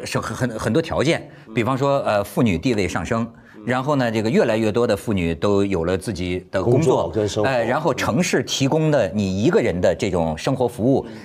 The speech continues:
Speaker 1: 健身也好，餐厅也好，这种社会化服务都有了，所以提供了条件，所以，呃，这个，这个独居的人口在上升。那么这个里边潜伏着一个问题，就是说，这人是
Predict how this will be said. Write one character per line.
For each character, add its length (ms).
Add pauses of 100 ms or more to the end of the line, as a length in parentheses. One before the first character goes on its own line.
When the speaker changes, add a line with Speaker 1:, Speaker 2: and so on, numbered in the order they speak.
(120)
Speaker 1:
健 180
身 220
也 160
好， 320
餐 240
厅 160
也 160
好， 240
这 200
种 180
社 180
会 100
化 200
服 240
务 120 (280)
都 120
有 200
了， 180 (200)
所 180
以 100
提 160
供 140
了 60
条 180
件， 200 (180)
所 220
以， 180 (380)
呃， 380
这 140
个， 120
这 80
个 80
独 160
居 200
的 180
人 240
口 220
在 160
上 180
升。 220 (500)
那 140
么 140
这 140
个 80
里 140
边 140
潜 240
伏 120
着 60
一 100
个 60
问 180
题， 200
就 120
是 60
说， 260 (400)
这 120
人 520 (300)
是 580